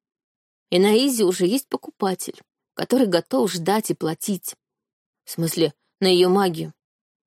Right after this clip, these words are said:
Словарный запас у Никласа Алвина оказался побольше моего.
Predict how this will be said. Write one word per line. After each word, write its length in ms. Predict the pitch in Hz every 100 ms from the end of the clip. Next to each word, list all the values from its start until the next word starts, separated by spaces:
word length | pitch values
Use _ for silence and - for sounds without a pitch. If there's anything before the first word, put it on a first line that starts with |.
| _ _ _
Словарный 640 | - 185 170 175 226 214 190
запас 520 | 185 - 208 247 -
у 40 |
Никласа 640 | 190 190 226 220 190 - -
Алвина 540 | 165 196 220 226 233 - _ _
оказался 520 | - - 180 175 202
побольше 540 | 214 202 160 165 - 170
моего. 340 | 160 151 156